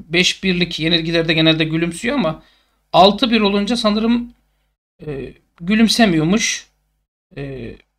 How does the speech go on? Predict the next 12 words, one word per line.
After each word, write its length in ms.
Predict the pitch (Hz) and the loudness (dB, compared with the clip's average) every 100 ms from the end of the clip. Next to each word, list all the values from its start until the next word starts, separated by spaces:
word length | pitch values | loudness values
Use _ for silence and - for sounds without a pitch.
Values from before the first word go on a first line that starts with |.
| _ _ _ _ | _ _ _ _
onu 200 | 190 185 | -2 0
da 60 | 180 | 4
öğrenmiş 460 | 180 175 175 170 156 | 4 4 2 0 -4
olduk. 420 | 139 196 196 - _ _ _ - | -4 -4 -6 -18 _ _ _ -6
Milli 180 | 359 269 | -2 0
takıma 340 | 208 208 190 | 2 2 4
dair 240 | 175 156 | 4 2
de 60 | 156 | 0
arkadaşlar 500 | 175 160 143 - 190 | -2 -4 -6 -6 -4
ben 120 | 262 | -4
şunu 220 | 190 196 | -2 -2
söyleyeyim. 460 | 185 165 139 131 - | -2 -2 -4 -6 -10